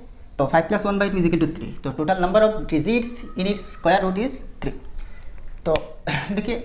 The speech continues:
हंड्रेड into हंड्रेड is equal to टेन थाउजेंड, ठीक है। तो इसका मतलब इसकी square root क्या है, हंड्रेड है। ठीक है, तो ये तो easy है, ये आप खुद ही कर लीजिए।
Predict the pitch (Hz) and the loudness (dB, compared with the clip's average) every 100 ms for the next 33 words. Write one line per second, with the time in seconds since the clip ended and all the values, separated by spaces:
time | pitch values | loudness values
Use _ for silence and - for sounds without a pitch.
0 | - - - 175 160 156 180 220 277 269 | -8 -8 0 4 6 6 4 2 2 0
1 | - - - - - - - - 180 190 | -6 -12 -14 -14 -10 -10 -10 -2 2 4
2 | 226 214 135 127 135 151 233 - - - | 4 4 6 6 6 4 2 -8 -6 0
3 | 185 185 180 185 240 294 - - - - | 2 4 4 4 4 2 0 -10 -10 -8
4 | - - - 170 143 127 - - - - | -6 -6 -2 4 4 2 -4 -6 -8 -8
5 | - - - - - - - - - 226 | -10 -10 -10 -10 -12 -10 -12 -4 2 2
6 | - - - - - - 233 220 240 214 | 2 -10 -10 -8 0 2 4 2 2 2
7 | 240 233 202 240 226 220 208 208 - - | 0 0 4 6 6 4 4 4 0 2
8 | 127 127 131 139 - - - - - - | 4 4 2 -2 -6 -10 -12 -12 -14 -14
9 | - - - - - - - - - - | -12 -10 -6 -6 -4 -6 -4 -6 -6 -4
10 | - - - - - - - - - - | -6 -6 -10 -8 -8 -8 -8 -10 -12 -10
11 | - - - - 202 - - - - - | -8 -8 -8 -2 0 2 2 2 0 -2
12 | - - - - - 135 - - - 262 | -2 -2 -2 -4 0 0 0 -4 0 4
13 | 202 208 247 226 - - - 175 - 180 | 6 6 4 2 -4 -2 2 2 2 0
14 | 214 208 208 202 202 | 2 2 0 -2 -6